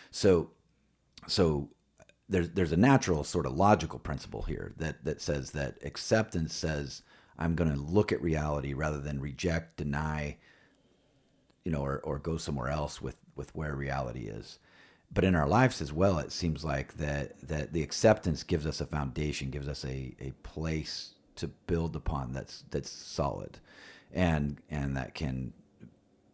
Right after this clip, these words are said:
work towards something else. And so, so part of the first principle here when it comes to creation versus acceptance is,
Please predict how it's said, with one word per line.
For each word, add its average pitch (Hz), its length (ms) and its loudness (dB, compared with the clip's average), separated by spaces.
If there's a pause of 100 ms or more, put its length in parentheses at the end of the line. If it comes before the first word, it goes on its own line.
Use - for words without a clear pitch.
(140)
work 80 280 0
towards 73 320 -4
something 67 320 -4
else. - 460 -10
And 90 120 -2
so, 98 320 6
so 98 260 4
part 131 360 6
of 98 160 2
the 85 100 2
first - 500 2
principle 76 440 -2
here 78 400 -2
when 85 100 0
it 80 100 -4
comes 85 200 -2
to 78 100 -6
creation 82 480 -2
versus 76 340 -6
acceptance 78 640 -4
is, 78 300 -6